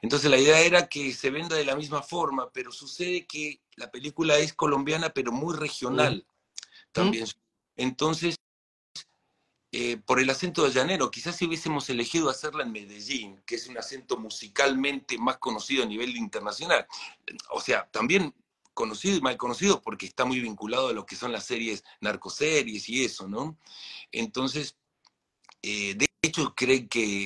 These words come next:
Speaker 1: ese es el tipo de serie que podríamos llegar a estar proyectando, o películas, cuando digo tengo una película colombiana, van a ver algo así. Y estoy viendo una historia normal de tipo Romeo y Juliet-,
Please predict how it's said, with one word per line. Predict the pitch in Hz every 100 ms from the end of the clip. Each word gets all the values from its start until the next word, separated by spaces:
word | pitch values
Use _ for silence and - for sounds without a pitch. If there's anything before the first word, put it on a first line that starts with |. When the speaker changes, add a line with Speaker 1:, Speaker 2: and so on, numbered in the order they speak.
| -
Speaker 1:
ese | 120 120
es | -
el | - 101 -
tipo | 113 110 107
de |
serie | 95 123 113
que | 104
podríamos | - 98 107 107 90
llegar | 95 107
a |
estar | 101 117 107
proyectando, | 104 90 87 135 135
o | 101
películas, | 101 101 131 131 123 107 -
cuando | - 98 95
digo | 113 110
tengo | 120 120
una | 110
película | 107 113 113 107
colombiana, | 101 95 92 113 147 147
van | 139 139 147 - 156 156 80 - 113 - - - 135 135 139
a | 117
ver | 110 117
algo | 110 92
así. | - 156 - - - - - -
Y | 110
estoy | - 339
viendo | 190 160
una | 131
historia | 196 - 160 185 196 165 _ _ -
normal | 104 101 98 104 160 208 214
de | 143 110
tipo | - 127 117
Romeo | 104 101 113 151
y |
Juliet-, | 123 107 120 170